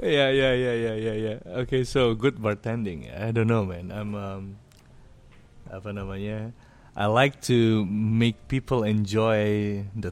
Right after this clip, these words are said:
time when they're, you know, gathering around gitu ya. So, sebenarnya skill bikin minuman gue tuh nggak jago-jago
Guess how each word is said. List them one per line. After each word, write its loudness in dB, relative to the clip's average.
time -2
when -6
they're, -8
you -8
know, -6
gathering -6
around -8
gitu -12
ya. -12
So, 0
sebenarnya 2
skill 2
bikin 0
minuman 4
gue 2
tuh 0
nggak 2
jago-jago -2